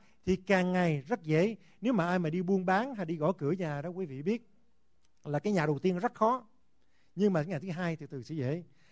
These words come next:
Hay là quý vị bồng cầm telephone lên mà bán một cái gì đó, telephone đầu tiên rất khó, nhưng mà những cú telephone sau thì rất dễ.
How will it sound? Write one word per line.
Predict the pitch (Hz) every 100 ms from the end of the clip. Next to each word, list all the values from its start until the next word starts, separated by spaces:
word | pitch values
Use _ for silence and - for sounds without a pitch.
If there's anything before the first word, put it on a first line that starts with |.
| -
Hay | - 185
là | 175
quý | 208
vị | 151
bồng | 147 156 151
cầm | 147 156 147
telephone | 180 170 180 175 170
lên | 165
mà | 156
bán | 143 180 269
một | 170
cái | 190
gì | 165
đó, | 180 220 - - - -
telephone | 190 190 185
đầu | 156
tiên | 196 180
rất | 214 -
khó, | 208 262 226 _ _ 165
nhưng | 170
mà | 165 143
những | 139
cú | 170 214
telephone | 185 147 156
sau | 147 160 147 -
thì | 131
rất | 160
dễ. | 139 135 175